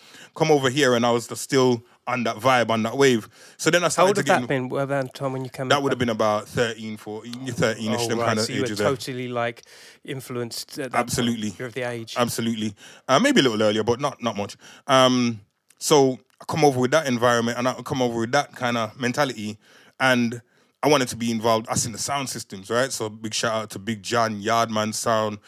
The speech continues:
Speaker 1: Immortal, all of them sound systems that
Speaker 2: Oh,
Speaker 1: was around
Speaker 2: okay.
Speaker 1: them kind of time there. Um, and I just wanted to be on the mic and just chatting lyrics and, you know what I mean, being, being like those guys.
Speaker 2: Mm.
Speaker 1: Um, at them time there, you're looking at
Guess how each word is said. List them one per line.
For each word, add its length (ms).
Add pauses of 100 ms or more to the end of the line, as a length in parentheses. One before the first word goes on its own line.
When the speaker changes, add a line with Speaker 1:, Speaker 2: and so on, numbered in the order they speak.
(200)
Speaker 1:
Immortal, 560
all 200
of 60
them 120
sound 280
systems 340
that 80
Speaker 2:
Oh, 60
Speaker 1:
was 100
around 300
Speaker 2:
okay. 80
Speaker 1:
them 140
kind 200
of 60
time 260
there. 240 (400)
Um, 460 (440)
and 140
I 40
just 140
wanted 200
to 60
be 40
on 120
the 60
mic 300
and 80
just 160
chatting 260
lyrics 340
and, 200
you 80
know 60
what 100
I 20
mean, 180
being, 340
being 320
like 240
those 220
guys. 340
Speaker 2:
Mm. 240 (200)
Speaker 1:
Um, 560 (720)
at 180
them 180
time 320
there, 360 (300)
you're 120
looking 220
at 200